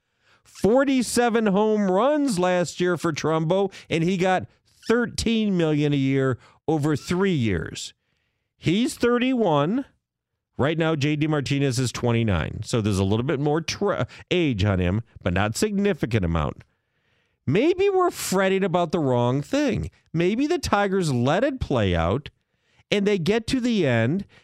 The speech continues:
and maybe they reap the benefits and have a little bit more financial wherewithal, and they can ante up, and maybe it's not twenty million a year for J D Martinez.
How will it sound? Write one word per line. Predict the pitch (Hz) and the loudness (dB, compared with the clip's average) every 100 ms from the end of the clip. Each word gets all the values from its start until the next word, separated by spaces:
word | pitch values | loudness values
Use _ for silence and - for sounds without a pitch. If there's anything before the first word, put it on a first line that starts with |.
| _ | _
and | 208 190 | -2 2
maybe | 180 277 330 | 2 2 2
they | 349 320 | 2 2
reap | 208 233 220 | 2 0 0
the | 233 | -2
benefits | 156 147 139 - 208 208 | 0 0 0 -2 -4 -2
and | 170 | 0
have | 170 185 | 0 0
a | |
little | 185 196 285 339 | 0 0 0 0
bit | 349 | 0
more | 240 214 214 | 0 0 0
financial | - 180 185 175 180 185 - 185 | 0 0 2 2 2 0 0 0
wherewithal, | 139 175 240 214 123 123 113 135 160 - - - | 2 2 2 0 -2 -2 0 0 -4 -10 -20 -4
and | 196 214 202 | 0 0 0
they | 240 | -2
can | 247 262 | -2 -2
ante | 170 170 175 165 | 0 2 2 0
up, | 151 175 | 0 0
and | 233 | 0
maybe | 226 240 254 | 0 0 0
it's | 285 - | -2 -2
not | 240 294 311 - | -2 0 -2 -4
twenty | 233 214 185 | -4 0 0
million | 165 156 147 135 | 2 2 0 0
a | |
year | 123 120 101 - _ | 0 0 0 -2 _
for | _ 156 | _ -4
J | 113 139 127 | 0 0 0
D | 123 | 0
Martinez. | 113 101 90 104 90 69 - - | 2 2 0 -2 -2 -6 -10 -16